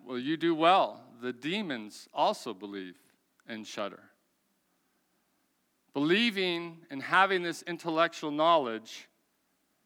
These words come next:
is not enough. It has to travel from the head to the heart. And so the second part of that tire, the inside of that tire, is the right attitude,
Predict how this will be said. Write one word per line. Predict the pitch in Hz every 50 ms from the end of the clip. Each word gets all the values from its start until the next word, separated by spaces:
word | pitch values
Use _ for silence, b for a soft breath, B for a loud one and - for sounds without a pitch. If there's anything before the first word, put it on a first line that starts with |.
| _ _
is | - 143 131 127
not | 139 160 165 165 147
enough. | 139 143 143 160 151 120 104 - 131
It | 123
has | 123 - 156 160 170 175 170 - -
to | - - 135
travel | - - - 175 170 175 175 170 147 123 113 113 117 113 - _ _ _ _ _ _ _ _ _ _ _ _ _ _ _ _ _ _
from | _ - 147 147 143 139 131
the | 123 113
head | - - 180 185 160 139 127 117 113 120 117 _ _ _ _ _ _ _ _ _ _ _ _ _ _
to | - 127
the | 120 120
heart. | 139 156 143 117 - - _ _ _ _ _ _ _ _ _ _ _ _ _ _ _ _ _ _ _ _ _ _ _ _ _ _ _ b b b b b b b b b b b b 123
And | 120 120
so | - 170 165
the | 160 156
second | - 208 220 220 - 202 185 151 -
part | - 156 147 147 147 180 - - - -
of | 139 135
that | 135 135 135 - -
tire, | - 139 135 135 131 135 143 165 160 147 _ _ _ _ _ _ _ _ _ _ _ _ _ _ _ _ _ - _
the | - 135 127 170 202
inside | 214 190 - - 160 156 147 139
of | 135 131
that | 127 123 127 - -
tire, | 135 131 123 123 127 139 156 170 - 139
is | 151 147 135 131
the | 143 151 151
right | 165 170 175 185 -
attitude, | 170 185 190 208 185 156 135 - - 113 101 95 -